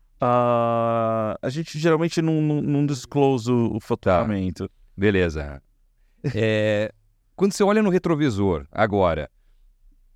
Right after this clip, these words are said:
Speaker 2: primeira, diga lá.
Speaker 1: E desculpa. O motivo que a gente não se foca em faturamento, eu sei que é,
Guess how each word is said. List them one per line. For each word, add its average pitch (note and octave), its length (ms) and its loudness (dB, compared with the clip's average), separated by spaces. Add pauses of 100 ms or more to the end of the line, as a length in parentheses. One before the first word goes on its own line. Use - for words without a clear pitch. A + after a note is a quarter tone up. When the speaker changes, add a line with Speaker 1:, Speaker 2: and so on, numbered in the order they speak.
(220)
Speaker 2:
primeira, F3 420 4 (240)
diga F#2+ 220 0
lá. F2 120 2
Speaker 1:
E C3 40 -2
desculpa. A#2 560 -4 (440)
O F#3+ 80 -4
motivo F#3+ 380 2
que D#3+ 80 0
a D3 40 2
gente C3+ 220 0
não A#2+ 140 0
se A2 120 -6
foca G#2 360 0
em F#2 40 0
faturamento, F#2+ 680 -2
eu F#2+ 60 0
sei A2 180 -4
que - 140 -6
é, F2+ 340 -2